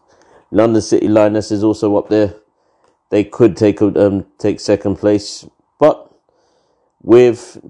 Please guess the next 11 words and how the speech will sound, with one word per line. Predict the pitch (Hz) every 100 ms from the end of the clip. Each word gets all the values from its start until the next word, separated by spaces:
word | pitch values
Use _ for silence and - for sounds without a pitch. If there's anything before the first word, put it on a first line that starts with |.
| _
teams | - 123 110 101
abo-, | 82 104 -
around | 95 101 107 101
them | 101 98 98 -
literally | 107 90 101
being | 87 95
a | 90
point. | - - 98 - _ _ _ _ -
So | 98 90
between | 98 - 98 90
themselves, | 87 - 127 123 110 - - -